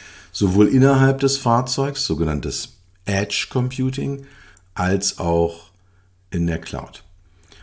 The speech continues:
Und sechstens, auch wieder ein sehr, sehr technisches Thema, Cybersecurity by Design.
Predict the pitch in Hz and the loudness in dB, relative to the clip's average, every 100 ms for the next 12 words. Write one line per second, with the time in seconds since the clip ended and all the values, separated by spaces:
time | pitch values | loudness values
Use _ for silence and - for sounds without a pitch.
0 | - 107 95 127 131 - 131 127 101 110 | -8 -2 4 4 2 0 0 0 2 4
1 | 104 95 82 101 107 107 - 98 92 95 | 6 4 6 6 8 4 2 -2 -2 -2
2 | - - 92 92 87 - 85 90 87 82 | -4 0 0 2 0 0 0 0 -2 -6
3 | - 87 85 - 80 78 73 76 71 80 | -4 0 0 -2 -6 -6 -6 -8 -8 -4
4 | 90 101 | -2 0